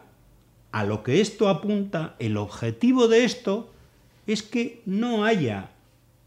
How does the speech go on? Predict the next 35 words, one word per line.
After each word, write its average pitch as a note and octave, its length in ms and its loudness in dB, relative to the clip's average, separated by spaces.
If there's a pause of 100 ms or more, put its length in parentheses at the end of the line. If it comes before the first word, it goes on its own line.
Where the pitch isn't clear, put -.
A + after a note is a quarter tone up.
(420)
chilenos D#3+ 640 -2
y F3+ 100 -2
chilenas F#3 540 0
que A#2+ 140 -6
con G2 160 -8
cierto D#3 420 -4
poder D#3+ 240 -2
adquisitivo E3+ 580 -6
puedan E3+ 280 -4
viajar G2 320 -6
a F#2 100 -10
Cuba A2+ 300 -8 (480)
a G#2+ 140 -6
dejar D3 300 -4
su B2+ 140 -4
dinero. F#2+ 360 -8 (540)
Esto F#3 260 -2
lo A#3 100 2
que G3+ 80 0
significa A3+ 420 -2
es - 120 -4
cerrar G#3 640 0
otra B3 400 4
vía, G3 440 4 (120)
de D3+ 140 0
las D#3+ 160 0
pocas C#4 480 2
vías B3+ 280 4
que G3+ 80 0
le G3 120 2
quedan G#3 240 4
al G3 140 4
país, G#3+ 440 4 (580)
para D3 260 4
poder F#3 460 6